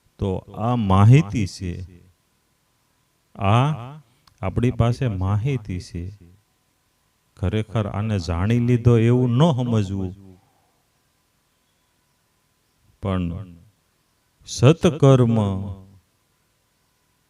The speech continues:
સત્કર્મ, સત વસ્તુને ઓરજો એટલે કીધું કે ઈશ્વર સ્મરણ સાથ, ઈશ્વર તમારી સાથે છે. ક્યારેય ભૂલ ન કરતા કે મને કોઈ જોતું નથી,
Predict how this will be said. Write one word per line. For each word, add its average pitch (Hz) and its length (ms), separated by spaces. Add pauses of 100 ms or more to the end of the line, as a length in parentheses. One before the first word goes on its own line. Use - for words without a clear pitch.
(120)
સત્કર્મ, 107 840 (1200)
સત - 340
વસ્તુને 143 760
ઓરજો 113 680
એટલે 120 340
કીધું 104 800 (200)
કે - 320
ઈશ્વર 143 540
સ્મરણ 107 640
સાથ, 87 840
ઈશ્વર 113 360
તમારી 110 480
સાથે 117 520
છે. 107 320 (1300)
ક્યારેય 110 340
ભૂલ 135 340
ન 135 220
કરતા 113 540
કે 104 180
મને 107 320
કોઈ 101 300
જોતું 101 520
નથી, 101 760